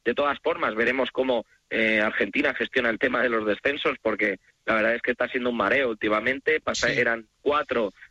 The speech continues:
Speaker 1: al empezar el, o cuando iba a empezar el campeonato eran cuatro,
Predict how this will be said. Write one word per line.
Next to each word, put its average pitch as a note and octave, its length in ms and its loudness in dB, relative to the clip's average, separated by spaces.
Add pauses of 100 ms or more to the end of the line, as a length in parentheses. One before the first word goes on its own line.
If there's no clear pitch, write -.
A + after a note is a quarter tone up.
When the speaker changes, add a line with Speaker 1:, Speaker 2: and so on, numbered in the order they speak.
Speaker 1:
al B2 140 0
empezar A2+ 400 0
el, A#2+ 220 0
o G#2 160 2
cuando G#2+ 240 0
iba C#3+ 100 2
a C#3 40 0
empezar B2 260 -2
el B2 80 0
campeonato A2+ 380 0
eran G2+ 200 -4
cuatro, D3+ 460 0